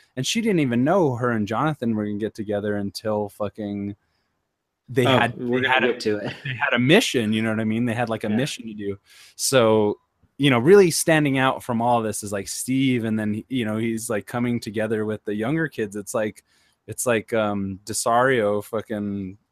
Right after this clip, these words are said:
Speaker 1: uh, James Franco's character from Freaks and Geeks, you know, by the end of that first season, he, he starts playing D and D with them and shit, <laughs> you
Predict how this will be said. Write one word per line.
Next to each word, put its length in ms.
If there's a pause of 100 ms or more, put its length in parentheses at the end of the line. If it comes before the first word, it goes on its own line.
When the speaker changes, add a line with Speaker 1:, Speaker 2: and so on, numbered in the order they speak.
Speaker 1:
uh, 260 (140)
James 280
Franco's 400
character 440
from 500 (300)
Freaks 360
and 140
Geeks, 360
you 60
know, 140
by 140
the 120
end 180
of 60
that 260
first 320
season, 380
he, 540
he 320 (340)
starts 300
playing 240
D 140
and 120
D 160
with 180
them 160
and 140
shit, 320
<laughs> 0
you 100